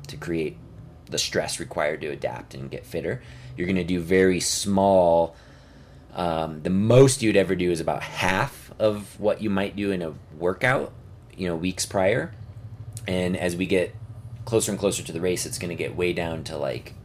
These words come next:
one-eighth or so of what you would actually be doing in a,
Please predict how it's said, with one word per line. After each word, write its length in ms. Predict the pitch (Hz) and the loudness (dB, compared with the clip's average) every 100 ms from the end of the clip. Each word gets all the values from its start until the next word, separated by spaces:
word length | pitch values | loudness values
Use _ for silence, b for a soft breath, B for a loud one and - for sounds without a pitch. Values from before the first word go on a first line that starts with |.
| - | -12
one-eighth 720 | 87 85 82 - 80 - - 60 | -8 -6 -8 -10 -14 -14 -14 -10
or 80 | |
so 300 | - - 69 | -8 -6 -4
of 320 | 67 65 - - | -2 -4 -6 -8
what 260 | 67 - | -8 -8
you 120 | 78 | -10
would 100 | 73 | -8
actually 360 | - - - - | -8 -10 -12 -12
be 120 | - | -12
doing 300 | 65 64 - - - | -12 -12 -14 -16 -14
in 120 | |
a, 80 | 76 | -14